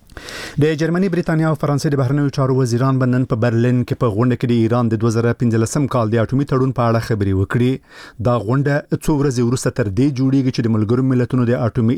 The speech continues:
انرژۍ د څارنې ادارې وویل، تهران بیا له دغه تړون څخه سرغړونه کړې ده. د جرمني د حکومت یوې ویاندې وویل، خپلو شریکانو سره په ګډه به له ایران وغواړي چې له دغه تړونه نور سرغړونې ونه کړي او بیرته پکې کړو ژمنو ته ور وګرځي.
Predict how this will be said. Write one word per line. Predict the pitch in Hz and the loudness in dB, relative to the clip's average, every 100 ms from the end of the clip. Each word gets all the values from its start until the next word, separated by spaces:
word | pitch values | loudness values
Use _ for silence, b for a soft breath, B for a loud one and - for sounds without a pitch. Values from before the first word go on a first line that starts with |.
| 131 | 2
انرژۍ | 113 101 127 120 | 0 2 0 0
د | - | -2
څارنې | 107 113 117 107 | -2 0 0 0
ادارې | 107 110 107 | 2 2 2
وویل، | 107 123 131 135 B B B - | 2 2 0 -2 B B B -2
تهران | 110 127 127 110 | 0 0 0 0
بیا | 143 131 | 0 2
له | 120 | 0
دغه | 117 117 | 0 0
تړون | 110 113 113 | 0 0 -2
څخه | 113 117 | -2 0
سرغړونه | 113 104 107 107 104 | 0 2 2 0 0
کړې | 101 104 | 0 2
ده. | 113 135 B B B B 120 | 0 -2 B B B B 0
د | 110 104 | 0 2
جرمني | 113 110 117 | 2 2 2
د | 110 107 | 0 0
حکومت | - 117 120 117 | 0 -2 0 2
یوې | 107 110 107 | 2 2 2
ویاندې | 110 113 110 107 | 2 2 2 2
وویل، | 120 131 127 117 | 2 2 0 -2
خپلو | 127 117 | -2 0
شریکانو | 123 104 127 127 120 | 0 -2 0 -2 0
سره | 120 - | -2 -2
په | 110 | -4
ګډه | 98 135 123 | -2 -2 0
به | 127 | 0
له | 127 131 143 | 2 0 0
ایران | 110 117 113 | 0 2 2
وغواړي | 135 160 139 143 139 | 2 2 2 0 0
چې | 151 B B B B 123 | -2 B B B B -2
له | 113 | 0
دغه | 110 110 | 0 0
تړونه | 110 113 143 135 120 | 0 2 2 2 2
نور | 135 151 139 | 2 0 -2
سرغړونې | 123 107 110 110 113 110 117 | -2 0 0 2 2 2 2
ونه | 135 | 0
کړي | - 127 | 0 0
او | 107 92 | 0 0
بیرته | 135 156 151 - | 0 0 -4 -4
پکې | 147 - 165 | -4 -2 0
کړو | 123 98 | 0 0
ژمنو | 107 113 107 | 0 0 0
ته | 113 | 0
ور | 107 107 | 2 0
وګرځي. | 98 107 98 | 0 0 0